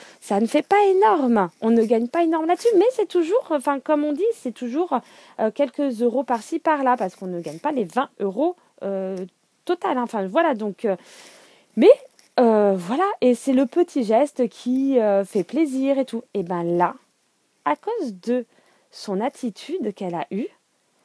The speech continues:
ça donne pas envie et de le faire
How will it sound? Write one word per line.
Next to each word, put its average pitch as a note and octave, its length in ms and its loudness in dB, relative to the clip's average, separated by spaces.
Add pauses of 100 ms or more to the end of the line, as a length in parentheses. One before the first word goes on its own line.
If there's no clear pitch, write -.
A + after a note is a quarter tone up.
(140)
ça B3+ 200 -2
donne C4 240 -2
pas - 340 -4
envie A3+ 480 -4 (320)
et A3 240 0 (420)
de G3+ 140 -2
le B3+ 140 4
faire B3+ 560 -6